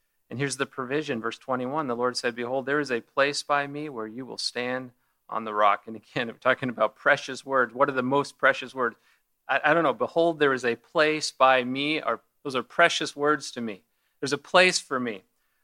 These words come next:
You ever feel like you don't belong? Like you're, uh, we're, we're, we're third culture kids, <laughs> you know, we're, we're between cultures. We're just, we don't fit anywhere. But we fit here. There's a place. As Jesus said, "I will be,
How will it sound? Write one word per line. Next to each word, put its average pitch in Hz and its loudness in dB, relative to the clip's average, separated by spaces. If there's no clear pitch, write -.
You 139 -6
ever 151 0
feel 165 0
like 156 4
you 147 -4
don't 151 2
belong? 147 2
Like 113 -6
you're, 120 -4
uh, 50 -10
we're, - -20
we're, 117 -8
we're 113 -10
third 156 2
culture 156 -2
kids, 135 -2
<laughs> - -14
you - -8
know, 147 -4
we're, 143 0
we're 131 -4
between 160 -2
cultures. 147 4
We're 127 -2
just, 139 -2
we 160 0
don't 156 -2
fit 185 2
anywhere. 151 2
But 170 2
we 175 2
fit 208 4
here. 208 4
There's 156 0
a 151 2
place. 202 2
As 120 -10
Jesus 180 -2
said, 165 4
"I 160 8
will 185 2
be, 160 -6